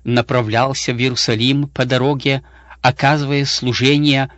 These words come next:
всем нуждающимся. Никто не забудет его встречу со слепым Вартимеем, сидевшим у дороги, по которой проходил Иисус,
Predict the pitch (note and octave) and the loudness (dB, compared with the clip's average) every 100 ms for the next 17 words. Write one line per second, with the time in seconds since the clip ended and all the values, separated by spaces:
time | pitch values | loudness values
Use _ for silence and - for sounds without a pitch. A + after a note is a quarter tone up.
0 | - - - D3+ F3+ F3 - C#3+ D3+ B2+ | -14 -6 -2 0 0 0 -2 -2 0 0
1 | A#2 G#2+ F#2 - G#2 F2+ - F#2+ - _ | -2 -2 -4 -8 -10 -8 -8 -8 -16 _
2 | _ _ _ _ _ _ - _ _ - | _ _ _ _ _ _ -20 _ _ -20
3 | _ _ _ C#3 C#3 D#3 - - G#3 - | _ _ _ 0 2 2 -2 -4 -4 -2
4 | D3+ D#3 D3 D#3+ D3 D3+ G2 E2 - - | 0 2 2 0 0 -4 -6 -12 -16 -6
5 | A#2 A2+ A#2+ - - B2+ B2 C3 - B2+ | -2 0 0 -2 0 0 0 -6 -6 -6
6 | - B2 - B2 C3 C#3 - _ _ _ | -4 -6 -2 0 0 -2 -8 _ _ _
7 | _ _ - G#2+ B2 B2+ - C3 A#2 A2+ | _ _ -12 -2 0 0 0 0 2 2
8 | A#2+ B2 B2+ - - C3+ A2+ B2+ C3 - | 0 -4 -8 -8 -4 -2 0 0 -2 -4
9 | C3 C3 - A#2 A#2 G2+ A#2 A2+ A#2 - | -4 -4 -6 -4 -2 -2 -2 -4 -8 -8
10 | _ _ - _ - A2+ A#2+ A#2 A2+ A2+ | _ _ -20 _ -6 -2 -2 -2 -2 -2
11 | A2+ - A2 G#2+ A2+ A2 G#2 - A2+ - | -4 -4 -2 0 0 0 -2 -4 -6 -8